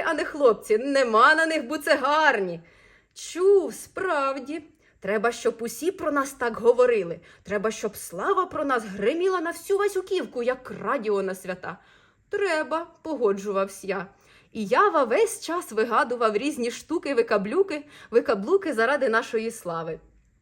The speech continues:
Отож ми з ним піймали в лісі пугудькало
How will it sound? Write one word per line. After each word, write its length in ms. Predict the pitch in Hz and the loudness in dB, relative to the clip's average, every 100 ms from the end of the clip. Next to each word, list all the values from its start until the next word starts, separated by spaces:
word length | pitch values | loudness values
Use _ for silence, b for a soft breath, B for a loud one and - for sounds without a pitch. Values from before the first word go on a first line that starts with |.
| _ _ | _ _
Отож 400 | 208 208 508 - | -6 0 0 0
ми 120 | 247 247 | 0 0
з 60 | |
ним 240 | 247 359 - | 0 -2 -2
піймали 520 | 214 202 226 262 202 | -4 0 2 2 2
в 80 | 196 | -2
лісі 320 | 226 226 202 | -6 -6 -10
пугудькало 960 | - 262 240 185 190 - 233 226 311 | -8 -6 -4 -4 -6 -8 -6 -6 -8